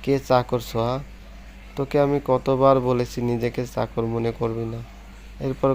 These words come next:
কোনো দিন যদি শুনি এইরকম কথা, তোর মুখে ঠাটি এক চড় মারব।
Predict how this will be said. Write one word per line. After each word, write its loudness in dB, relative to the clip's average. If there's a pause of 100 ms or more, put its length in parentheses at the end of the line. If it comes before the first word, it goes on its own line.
কোনো 2
দিন 0
যদি 0
শুনি 0
এইরকম 0
কথা, 0 (140)
তোর -2
মুখে -4 (600)
ঠাটি 0
এক 4 (120)
চড় 2
মারব। -4